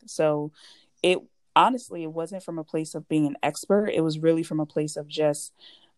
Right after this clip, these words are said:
I am figuring out what it means to be a Christian, and I'm gonna share my journey publicly. And that led to a YouTube channel, that led to, um, a podcast, that led to a community called the Soul Beauty Chat,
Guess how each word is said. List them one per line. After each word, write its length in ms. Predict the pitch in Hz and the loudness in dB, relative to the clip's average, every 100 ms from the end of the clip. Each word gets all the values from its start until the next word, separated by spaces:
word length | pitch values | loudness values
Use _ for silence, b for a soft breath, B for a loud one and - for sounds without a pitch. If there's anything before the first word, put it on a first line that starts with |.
| _ _ _ | _ _ _
I 500 | 165 185 196 202 202 202 | 6 8 8 4 0 -4
am 120 | 180 | -6
figuring 480 | 190 185 196 196 185 | -6 -6 -6 -4 -2
out 220 | 185 - | -2 -6
what 220 | 180 175 | -2 -2
it 40 | 175 | -2
means 220 | 175 175 | -6 -8
to 80 | - | -6
be 120 | 185 | -4
a 60 | 180 | -4
Christian, 540 | - 170 - 185 190 | -4 -6 -4 -4 -4
and 180 | - 170 | -4 -2
I'm 120 | 160 | -2
gonna 200 | 160 160 | -2 -4
share 220 | 160 160 156 | -2 -2 -2
my 160 | 156 | -4
journey 420 | 151 156 151 151 151 | -4 -4 -4 -6 -10
publicly. 560 | - 151 147 147 - 180 202 - | -2 -2 -2 -6 -10 -10 -10 -2
And 160 | 160 | 4
that 180 | 156 - | 4 4
led 220 | 156 151 - | 2 0 -2
to 240 | 156 147 | -2 -2
a 160 | - - | -4 -6
YouTube 240 | 180 196 | -6 -6
channel, 420 | - 190 185 190 196 b b b b | -4 -2 -2 -2 -6 b b b b
that 160 | 165 156 | 4 4
led 220 | 160 156 - | 4 0 0
to, 480 | 156 156 151 156 151 _ _ _ _ _ | 0 0 -2 -4 -8 _ _ _ _ _
um, 720 | 165 156 151 151 151 151 156 - _ _ _ _ _ - _ _ _ _ _ | 2 4 4 0 -2 -4 -8 -14 _ _ _ _ _ -12 _ _ _ _ _
a 120 | 165 | -2
podcast, 920 | 160 180 185 - 202 208 208 208 - - | 2 4 4 6 4 4 0 -4 -10 -6
that 140 | 165 | -4
led 260 | 160 170 165 | 0 0 -2
to 360 | - 170 160 - | -6 -6 -4 -8
a 40 | |
community 720 | - 160 170 180 180 175 175 | -6 -2 0 0 -2 -2 -2
called 220 | - 160 | 2 2
the 80 | 160 | 0
Soul 260 | - 165 170 | 2 4 4
Beauty 260 | 165 165 | 2 0
Chat, 360 | 156 156 156 - | 2 4 4 0